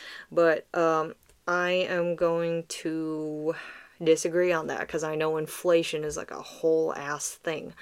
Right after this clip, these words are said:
But, like, I don't know. I don't wanna think, overthink these questions, because I hate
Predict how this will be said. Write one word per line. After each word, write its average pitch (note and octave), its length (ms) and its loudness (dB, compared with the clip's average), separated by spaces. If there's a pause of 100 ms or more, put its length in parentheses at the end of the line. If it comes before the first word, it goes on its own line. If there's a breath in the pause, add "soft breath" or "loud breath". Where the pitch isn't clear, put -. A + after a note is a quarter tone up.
(720 loud breath)
But, - 400 0
like, - 460 -6
I F3+ 80 -4
don't E3+ 160 -2
know. D#3 280 -4
I F3+ 140 0
don't F#3 160 4
wanna E3+ 220 -2
think, D#3 280 -8
overthink D#3 560 2
these - 200 -10
questions, - 540 -10
because - 380 -10
I D#3 120 -6
hate E3+ 320 2